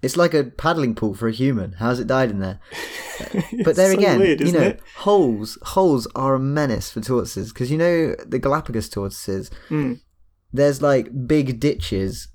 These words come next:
Speaker 1: in the Galapagos from, like, various happenings and goings on, you know, like, being, you know, just natural processes anyway. So a lot of these ditches, giant tortoises fall into them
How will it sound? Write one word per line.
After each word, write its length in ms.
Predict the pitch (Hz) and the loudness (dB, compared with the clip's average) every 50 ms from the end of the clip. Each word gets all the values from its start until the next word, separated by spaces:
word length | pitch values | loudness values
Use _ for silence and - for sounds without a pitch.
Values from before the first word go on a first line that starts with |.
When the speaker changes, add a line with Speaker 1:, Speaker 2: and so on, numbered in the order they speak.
| - - - - | -20 -20 -10 -4
Speaker 1:
in 400 | 120 120 113 110 110 107 107 107 - | 0 0 2 2 0 0 -4 -6 -6
the 140 | - 113 110 | -6 -6 -4
Galapagos 440 | 107 110 113 110 - 98 98 95 - | -2 -4 -4 -4 -6 -6 -8 -6 -6
from, 140 | - - 110 | -6 -6 -4
like, 180 | 104 101 - 104 | -4 -4 -6 -4
various 480 | 113 117 110 107 104 104 98 95 - _ _ _ _ _ - | -2 0 0 2 0 -2 -4 -6 -12 _ _ _ _ _ -12
happenings 480 | - - 117 110 - 107 104 101 98 | -8 -8 -6 -6 -4 -6 -4 -4 -6
and 120 | 98 104 95 | -6 -6 -4
goings 280 | 104 104 104 101 98 | -4 -4 -4 -4 -6
on, 200 | 107 101 95 98 | -6 -6 -4 -4
you 60 | 101 101 | -4 -4
know, 180 | 98 95 95 | -4 -4 -6
like, 220 | 95 101 101 - - _ _ _ _ _ _ _ _ _ _ _ _ - | -6 -6 -8 -10 -12 _ _ _ _ _ _ _ _ _ _ _ _ -6
being, 440 | - 110 104 101 101 101 101 101 - _ _ _ _ _ - - - - - - - - - - - - - _ _ _ _ _ _ _ _ _ - | -4 -4 -4 -4 -6 -8 -8 -10 -14 _ _ _ _ _ -20 -20 -20 -20 -20 -20 -20 -20 -20 -20 -20 -20 -20 _ _ _ _ _ _ _ _ _ 0
you 120 | 180 185 | 2 4
know, 140 | 170 135 120 | 4 4 4
just 160 | 113 139 135 | 2 0 0
natural 320 | 160 160 151 135 - 147 | 0 0 0 0 -2 -4
processes 560 | 123 - 170 170 165 - - 113 - - 127 123 | 0 4 4 4 4 2 0 -2 0 0 2 2
anyway. 320 | 151 151 135 113 107 107 | 2 2 2 2 2 0
So 360 | 107 - 151 143 143 139 131 - - _ - - - - - - - - | 0 0 0 2 2 2 -2 -4 -10 _ -20 -20 -20 -20 -20 -10 -2 2
a 60 | 156 | 4
lot 120 | 170 185 - | 4 4 4
of 60 | 147 | 2
these 220 | 156 151 143 131 123 | 2 2 0 0 -2
ditches, 680 | 120 156 160 - - - 110 101 101 98 98 - - _ _ _ _ _ _ _ - - - 104 110 131 139 - - - | 0 0 0 0 -2 -2 -2 -2 -2 -4 -8 -12 -18 _ _ _ _ _ _ _ -20 -18 -16 -12 -12 -12 -10 -10 -8 -4
giant 300 | - 160 175 180 160 131 | 0 0 2 2 0 -2
tortoises 400 | - 170 165 156 156 - 117 101 | -2 -2 -2 -2 -2 -4 -6 -6
fall 280 | - - - 151 143 139 | -4 0 2 2 4 4
into 220 | 151 160 151 - | 2 0 0 -2
them 340 | 104 101 95 104 113 110 - | -2 -2 0 -2 -2 -4 -6